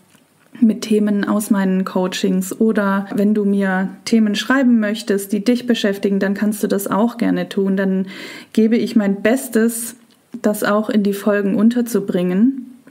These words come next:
Entweder als Thema in einer Solo-Folge oder ich frage auch gern meine Interviewpartner manchmal dann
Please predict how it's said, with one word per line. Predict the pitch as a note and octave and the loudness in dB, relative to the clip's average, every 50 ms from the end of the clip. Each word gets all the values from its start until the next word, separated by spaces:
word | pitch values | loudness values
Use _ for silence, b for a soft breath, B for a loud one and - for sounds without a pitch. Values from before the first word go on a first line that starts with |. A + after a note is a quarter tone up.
| _ _ _ - _ _ - - | _ _ _ -20 _ _ -4 0
Entweder | A3+ G3+ F#3+ - G3+ G3+ F#3+ | 0 0 2 2 0 0 0
als | F#3+ G3+ G3 G3 - | 0 0 -2 -4 -4
Thema | - A#3 A#3 A#3+ A#3 G#3+ | 0 2 4 4 4 2
in | G#3 G3+ G3+ | 0 -2 -2
einer | G3 G3 G3 F#3+ G3 | 0 0 0 0 0
Solo-Folge | - A#3+ B3 A#3+ A#3+ A#3 A#3 - A3 G3+ G3+ G3+ G3+ F#3+ - | 0 0 2 2 2 0 0 0 0 0 2 0 0 -2 0
oder | G3+ G#3+ G#3+ G#3+ G#3 G3+ G3 G3 G3 B B B B B B B B | 0 0 0 2 0 0 0 0 -2 B B B B B B B B
ich | B G3 G3 | B -4 -2
frage | - - G#3+ G3 G3+ G3+ F#3+ | -2 -2 -2 0 0 0 -2
auch | G3 G3 | -2 0
gern | - G#3 G3 G3 | 0 0 0 2
meine | F#3+ F#3 F#3 F#3 F#3+ | 2 2 0 2 4
Interviewpartner | A#3+ B3+ C4 B3 G#3 G3 G3 F#3+ G3 - G3 F#3 F#3 F#3 G#3 G#3 | 4 4 4 2 0 0 -2 -2 -4 -4 -2 -2 0 0 0 0
manchmal | F#3+ F#3+ F#3+ F#3 F#3+ G3+ G3 F#3 F3+ F#3 F#3 | 2 0 0 0 0 0 0 0 -2 -2 -2
dann | F#3 F3+ F3+ F3+ F3+ F#3 F#3+ F3+ | -2 -2 -2 0 -2 -2 -4 -6